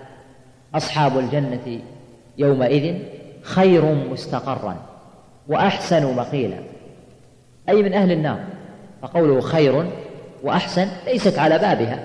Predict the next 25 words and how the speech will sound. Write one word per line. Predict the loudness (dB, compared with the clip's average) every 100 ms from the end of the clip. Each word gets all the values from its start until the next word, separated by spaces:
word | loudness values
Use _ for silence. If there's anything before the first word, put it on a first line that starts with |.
| -14 -18 -20 -12 -2
فإن | 0 2 0 -2 -8 -16 -18 -12 -8
مقيل | 0 2 4
أهل | 2 0
النار | -2 -2 -2
ليس | 0 2 0
فيه | -2 -2 -2
خير | 2 2 2
ولا | 2 0 0
حسن، | -2 -4 -4 -6 -14 -20 -20 -20 -20 -20 _ _ _ _ _ _ _ _ _ _ _ -2
والعادة | 0 2 2 2
أن | 0
أفعل | -2 -2 0
التفضيل | -2 -4 -4 -4
كما | -4 -4 -2
هو | 0 -2 -4 -10 -18 -20 -20 -16 -6
معلوم | 0 2 2 2
لكم | 0 -2 -2 -6 -10 -16 -20 -20 -20 -16 -2
أنها | 0 2 2
تكون | 0 0 2 2 -2 -4
مفاضلة | 0 0 2 2
بين | 2 2 2
شيئين | 0 0 2 0 -2
يشتركان | -4 0 2 2 2 2 2 0
في | -2 -4 -6 -10 -18 -20 -20 -20 -4
أمر | 0 2 0